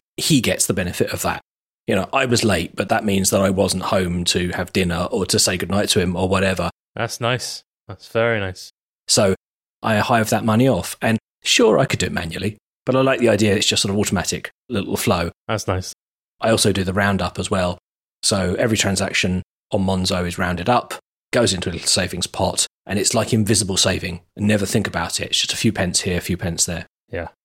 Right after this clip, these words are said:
Speaker 1: That's really great. And I love that because to have surprise money,
Speaker 2: Really nice.
Speaker 1: you know, it's great for a, a treat. You know, shall we have pizzas? Yes,
Speaker 2: Always.
Speaker 1: let's use the surprise money, you know, the treat money.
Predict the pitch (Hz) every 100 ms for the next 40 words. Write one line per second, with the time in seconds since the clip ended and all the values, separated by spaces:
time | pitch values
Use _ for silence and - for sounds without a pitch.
0 | _ _ _ _ _ - 92 104 87 90
1 | 85 82 95 95 98 98 - 95 - -
2 | - - - 123 113 - - 120 98 -
3 | 85 87 90 _ - 104 95 92 92 _
4 | _ _ 98 85 95 - 92 - - 90
5 | 87 - - 92 - - - _ _ -
6 | 92 82 78 _ _ _ - - 98 -
7 | - 92 - 85 - - 82 - 101 95
8 | 90 90 - - 104 92 85 - 76 73
9 | - - 87 85 - - - - 82